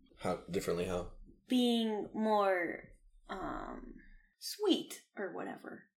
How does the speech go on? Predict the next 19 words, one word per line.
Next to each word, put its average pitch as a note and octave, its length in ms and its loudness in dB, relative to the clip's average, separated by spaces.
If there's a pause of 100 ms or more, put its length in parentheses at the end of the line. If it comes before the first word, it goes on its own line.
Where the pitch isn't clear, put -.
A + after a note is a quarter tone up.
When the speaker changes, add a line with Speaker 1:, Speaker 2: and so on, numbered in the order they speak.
Speaker 2:
Overly, D#4 580 8
like, A#3 300 4 (160)
kind G#3 440 0
and, G3+ 300 0
and G3 300 -2
generous G3 840 2 (460)
so A#3+ 200 6
that G#3 340 10
he G#3+ 120 2
would F#3+ 200 4
like G3 340 6
me. E3+ 460 -2 (400)
And A3+ 200 8
that A3+ 140 12
was A3 160 8
a, G3+ 180 6
a G3+ 60 2
couple F#3+ 460 4
weeks. E3 520 -2